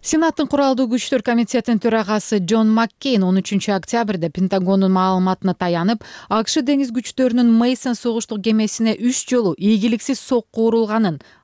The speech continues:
ал ракеталарды болжолу менен Иран жөнөткөнүн билдирди. Республикачыл сенатор коргоо мекемесинин жооп иретиндеги чабуулдарын кубаттаарын кошумчалады.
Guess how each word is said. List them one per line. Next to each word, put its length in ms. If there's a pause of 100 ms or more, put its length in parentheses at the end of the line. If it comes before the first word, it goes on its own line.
ал 180
ракеталарды 800
болжолу 320
менен 300
Иран 340
жөнөткөнүн 560
билдирди. 400 (400)
Республикачыл 680
сенатор 520
коргоо 400
мекемесинин 680
жооп 360
иретиндеги 500
чабуулдарын 720
кубаттаарын 640
кошумчалады. 800